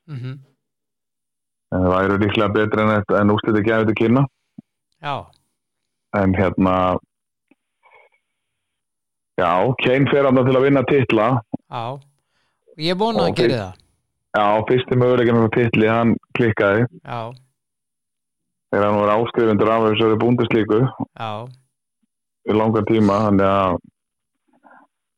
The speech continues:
Speaker 2: sagan segir að þeir munu vinna þann titil og með hópinn er að þá ætti þeir að gera það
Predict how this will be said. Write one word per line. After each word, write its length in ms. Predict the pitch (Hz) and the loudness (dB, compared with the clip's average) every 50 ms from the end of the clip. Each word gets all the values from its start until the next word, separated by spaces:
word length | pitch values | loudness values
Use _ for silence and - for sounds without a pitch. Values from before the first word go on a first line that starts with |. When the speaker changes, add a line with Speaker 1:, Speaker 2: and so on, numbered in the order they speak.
| _ _ _ _ _ _ _ _ _ | _ _ _ _ _ _ _ _ _
Speaker 2:
sagan 340 | _ - - 107 104 104 104 | _ -6 -2 0 0 0 0
segir 240 | 101 117 110 110 107 | 0 0 2 2 2
að 220 | 104 101 104 104 | 2 2 2 2
þeir 180 | 113 117 113 110 | 2 2 2 2
munu 200 | 113 113 113 110 | 2 2 2 2
vinna 240 | 113 117 117 117 107 | 2 2 2 2 2
þann 200 | 110 117 113 110 | 2 0 0 0
titil 460 | - 120 117 110 - 107 101 98 104 | 0 0 0 0 0 0 0 2 2
og 260 | 101 101 98 80 - | 2 0 0 0 -2
með 320 | - 87 104 101 98 101 104 | 0 0 0 0 0 0 0
hópinn 360 | 104 107 107 107 - 113 101 | 0 0 0 -2 -2 0 0
er 80 | 98 | 2
að 160 | 95 98 98 101 | 2 0 0 0
þá 60 | 98 | 0
ætti 280 | 98 101 98 - 107 104 | 0 -2 -2 -2 -2 0
þeir 120 | 98 95 | 0 0
að 120 | 95 95 - | -2 -2 0
gera 240 | 110 107 101 98 | 0 0 2 2
það 240 | 98 101 98 98 95 | 2 2 0 0 -2